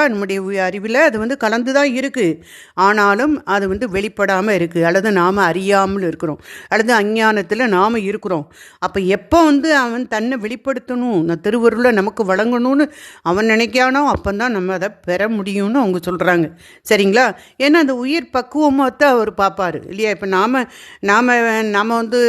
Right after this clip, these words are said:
எந்த அளவுல பக்குவமா இருக்கோம், நமக்கு எந்த அளவுக்கு ஞானம் மலத்தினுடைய தன்மை இருக்கு அப்படிங்கிறதெல்லாம் நமக்கு தெரியாது. நாம சொல்லுவோம், "எனக்கு ஆணவம் இல்லை" அப்படின்னு நாம சொல்லுவோம். ஆனா உயிரினுடைய பக்குவத்தை அவர் பார்க்குறாரு இறைவன். சரிங்களா?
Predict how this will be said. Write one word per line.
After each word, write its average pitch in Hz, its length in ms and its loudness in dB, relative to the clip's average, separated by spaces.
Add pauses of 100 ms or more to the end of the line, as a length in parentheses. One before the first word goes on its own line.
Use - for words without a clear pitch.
(200)
எந்த 208 240 -2
அளவுல 233 340 2
பக்குவமா 220 460 -4
இருக்கோம், 214 520 -4 (300)
நமக்கு 226 340 0
எந்த 233 200 4
அளவுக்கு 247 340 2
ஞானம் 220 540 2
மலத்தினுடைய 220 580 -2
தன்மை 220 380 -2
இருக்கு 226 340 2 (400)
அப்படிங்கிறதெல்லாம் 240 720 2
நமக்கு 254 240 0
தெரியாது. 202 280 0 (420)
நாம 240 300 0
சொல்லுவோம், 240 300 2
"எனக்கு 226 240 0
ஆணவம் 214 320 0
இல்லை" 208 220 -2
அப்படின்னு 208 320 -2
நாம 220 140 -2
சொல்லுவோம். 214 400 -4
ஆனா 180 240 0 (480)
உயிரினுடைய 262 720 2
பக்குவத்தை 220 500 -2
அவர் 233 200 4
பார்க்குறாரு 170 420 -2
இறைவன். 156 460 0 (300)
சரிங்களா? 202 400 2